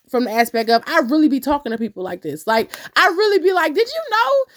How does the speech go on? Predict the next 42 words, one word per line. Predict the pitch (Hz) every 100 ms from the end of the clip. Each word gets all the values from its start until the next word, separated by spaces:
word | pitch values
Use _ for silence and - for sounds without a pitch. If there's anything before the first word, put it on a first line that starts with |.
| _
that | 302
this | 466 466
was | 415
going | 320 381 392
on?" | 359
Like, | 311
when | 339
my | 381 440
husband | 320 330
come | 381
home | 339 330
from | 339
work, | 330 330
I'd | 330
be | 302
like, | 277 -
"Umar, | 302 247 220
you | 339
ain't | 226
gonna | 175
believe | 156 165 285 240
what | 202
I | 226 220
read | 190 185 -
today." | 127 139 226 214 - _ - - _ -
And | 320 330
these | 466
are | 453
the |
kind | - 349 320
of |
conversations | - 285 285 277
I | 247
would | 269 285
have | 262
with | 254
my | 247 226
dad, | 170 262 285 233
and | 233 247
it'll | 254
be | 202 233 226 - _ _ _ _ _ _
private, | - 311 277 196 180 -